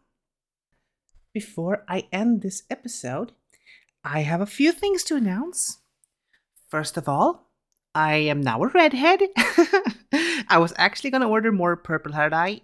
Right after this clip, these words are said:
and they sent the wrong one, and they sent me red, and I was like, "You know what? What the heck? I'll do it." And, uh, I did, and now I'm Team Redhead. And you know what? I think I'll stay. I like it, and people around me like it. So,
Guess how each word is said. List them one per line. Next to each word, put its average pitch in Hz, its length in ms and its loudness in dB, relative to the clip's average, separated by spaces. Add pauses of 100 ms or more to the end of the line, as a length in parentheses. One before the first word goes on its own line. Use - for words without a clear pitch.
(140)
and 151 500 -8
they 151 140 -12
sent 175 240 -10
the 170 100 -6
wrong 151 220 -4
one, 156 220 2
and 156 140 -10
they 147 40 -20
sent 147 200 -16
me 135 120 -16
red, 139 320 -8
and 170 120 -12
I 165 80 -10
was 170 120 -14
like, 175 220 -6 (200)
"You 311 100 -2
know 285 80 8
what? 285 200 8 (240)
What 302 180 4
the 330 80 6
heck? - 260 4 (140)
I'll 240 120 6
do 277 100 8
it." 190 180 4 (200)
And, 196 320 6
uh, 190 140 8
I 202 60 4
did, 294 260 2 (100)
and 170 240 0
now 156 340 4
I'm 190 220 4
Team 226 200 -2
Redhead. 262 340 2 (640)
And 160 300 0
you 175 140 -4
know 190 80 2
what? 285 180 0
I 120 100 -6
think 120 240 -8
I'll 147 80 -4
stay. 262 420 -6
I 135 200 -4
like 190 280 -10
it, 208 240 -8
and 139 160 -12
people - 260 -14
around 147 240 -6
me 190 100 -6
like 180 300 -6
it. 220 220 -8
So, 135 340 -8